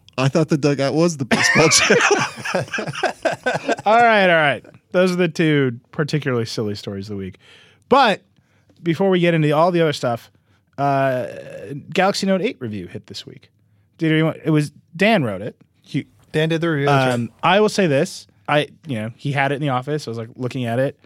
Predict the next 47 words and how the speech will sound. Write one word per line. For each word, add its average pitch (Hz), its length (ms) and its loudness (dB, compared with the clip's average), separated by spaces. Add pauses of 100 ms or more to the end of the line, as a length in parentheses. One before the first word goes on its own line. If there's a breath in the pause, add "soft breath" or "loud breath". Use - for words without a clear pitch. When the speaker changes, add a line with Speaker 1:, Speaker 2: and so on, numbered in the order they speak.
(220 soft breath)
Speaker 2:
My 151 160 0
first 208 420 0
instinct 139 480 -2
with 139 120 -6
that 127 120 0
phone 104 520 -6
was, 107 260 -10 (180)
"This 127 200 -4
thing 120 180 -2
is 101 160 -8
massive." 98 720 -12 (160)
And 135 120 -6
Dan 135 160 0
was 127 100 -4
like, 143 80 -2
"It's 147 160 -6
actually 208 280 0
not 190 120 0
that 185 140 -2
big. 131 240 -4
It's 110 120 -12
only 131 140 -4
a 123 60 -2
little 139 180 2
bit 170 160 -2
bigger 147 300 0
than 131 140 -6
the 120 180 -6
S - 240 -4
eight." 92 280 -14 (380)
He 104 60 -16
showed 110 240 -6
me 117 60 -6
his 110 100 -8
S 92 160 -14
eight, 107 160 -14
which 127 160 -6
is 127 80 -6
true. 92 280 -16 (600 soft breath)
It's 135 160 -4
only 120 320 -4
a 131 80 -2
little 143 320 2
bit 156 180 -2
bigger 131 320 -4
than 120 200 -8
the 107 220 -8